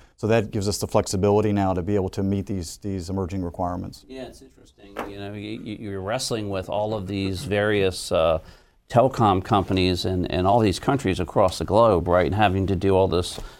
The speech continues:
Speaker 2: hand-to-hand combat, if you will, with, uh, with, uh, these various regions. And all of a sudden, here comes the cloud. I, I know you guys, I think, probably an early adopter of that 'cause it probably solved a lot of the problems that you were having out there from a,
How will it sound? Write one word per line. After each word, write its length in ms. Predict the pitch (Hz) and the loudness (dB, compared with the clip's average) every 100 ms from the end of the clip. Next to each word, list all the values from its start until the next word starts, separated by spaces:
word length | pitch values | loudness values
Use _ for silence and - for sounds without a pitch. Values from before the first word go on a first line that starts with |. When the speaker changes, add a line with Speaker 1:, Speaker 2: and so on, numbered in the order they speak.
| _ - | _ -2
Speaker 2:
hand-to-hand 540 | 107 98 98 110 101 | 2 2 4 2 2
combat, 420 | 117 110 107 92 | 4 4 6 4
if 120 | 87 | 2
you 120 | 101 90 | 2 2
will, 220 | 92 92 | 4 4
with, 260 | 90 90 101 | 2 2 4
uh, 340 | 90 90 80 | 6 6 2
with, 320 | 92 98 90 87 | 2 0 0 0
uh, 200 | 82 80 | 0 -2
these 320 | 69 92 92 | -2 -2 0
various 420 | 98 95 87 87 | 2 2 2 0
regions. 440 | 98 113 101 90 | 0 2 0 0
And 120 | 95 92 | 0 2
all 120 | 104 | 2
of 60 | |
a 60 | 101 | 2
sudden, 260 | - 101 92 | 0 0 2
here 140 | 104 | -2
comes 220 | 107 95 | -2 -4
the 80 | - | -4
cloud. 540 | - 110 110 95 90 - - - - | 2 6 6 6 2 -4 -16 -20 -4
I, 220 | - 90 | 0 0
I 100 | 67 | 2
know 140 | 95 104 | 2 2
you 160 | 98 | 2
guys, 240 | 101 92 92 | 2 2 2
I 80 | |
think, 160 | 90 92 | -2 0
probably 300 | - 139 104 | 2 4 4
an 120 | 87 | 4
early 220 | 104 104 | 4 4
adopter 520 | 92 82 92 127 - 76 | 4 4 4 4 2 0
of 80 | |
that 160 | 76 82 | 2 0
'cause 140 | 85 | 0
it 260 | 82 - - | -4 -6 -4
probably 280 | - 104 98 | 0 2 0
solved 340 | - 104 120 | 2 4 4
a 40 | 82 | 2
lot 160 | 76 | 2
of 60 | 80 | 0
the 80 | 80 | 0
problems 420 | 92 82 78 80 | 2 2 2 -2
that 180 | 80 80 | -4 -2
you 80 | |
were 60 | 78 | 0
having 260 | 85 76 82 | 0 0 -2
out 220 | 71 87 | -2 -2
there 180 | 80 80 | -2 -2
from 140 | 85 | -2
a, 120 | 85 | -4